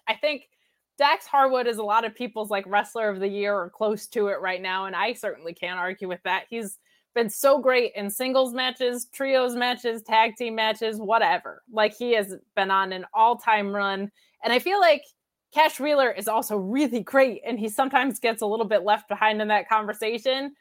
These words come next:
His match with Jeff Cobb tonight, I thought was just wonderful. Um, him power bombing Cobb, holy crap. Um, he's just so smart. Like, I think this is why him and Dax work so well together, is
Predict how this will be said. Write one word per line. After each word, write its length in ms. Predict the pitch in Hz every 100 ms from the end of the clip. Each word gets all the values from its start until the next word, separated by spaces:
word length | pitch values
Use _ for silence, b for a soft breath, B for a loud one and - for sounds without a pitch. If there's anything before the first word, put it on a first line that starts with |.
| _ _ _ -
His 560 | 262 277 302 269 262 -
match 340 | 240 247 254 262
with 220 | 262 214
Jeff 220 | 214 208
Cobb 260 | 208 202 202
tonight, 320 | 202 180 175
I 160 | 170
thought 260 | 208 175 135
was 140 | 165
just 240 | - 156 -
wonderful. 640 | 143 151 160 175 151 - _ 220
Um, 260 | 202 175
him 480 | - - 277 262 - _ _
power 380 | - 196 240 294
bombing 560 | 254 302 330 359 359 359 -
Cobb, 300 | 302 330 392 392 277 _ _ -
holy 340 | 359 370 359
crap. 380 | - 277 175 - _ b b b
Um, 380 | 240 247 233 214 _
he's 240 | 277 311
just 200 | 370 -
so 160 | 370 381
smart. 480 | - 247 302 285 -
Like, 200 | 214 214
I 100 | 226
think 200 | 226 262
this 160 | 254 269
is 120 | 262
why 160 | 247 240
him 160 | 247
and 100 | 233
Dax 320 | 214 214 220 226
work 160 | 202
so 160 | - 220
well 200 | 202 220
together, 460 | 226 196 185 190
is 280 | 196 185 196